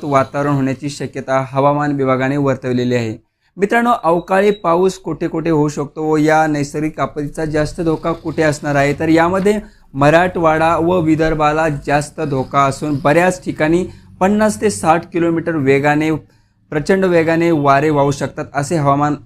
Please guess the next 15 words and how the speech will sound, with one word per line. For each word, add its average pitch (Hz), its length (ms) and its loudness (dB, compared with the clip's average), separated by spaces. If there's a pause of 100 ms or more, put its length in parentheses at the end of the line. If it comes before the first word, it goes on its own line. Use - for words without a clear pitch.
विभागाने 131 420 0
सांगितलेले 131 560 -4
आहे 127 200 2 (320)
व 190 140 6
या 202 240 2
ठिकाणी 190 580 0
अवकाळीसह 170 800 2
गारपीट 147 580 0
होण्याची 139 380 2
शक्यता 143 500 -2
देखील 139 300 0
हवामान 135 420 2
विभागाने 127 460 0
सांगितलेली 123 540 -2
आहे. 113 280 2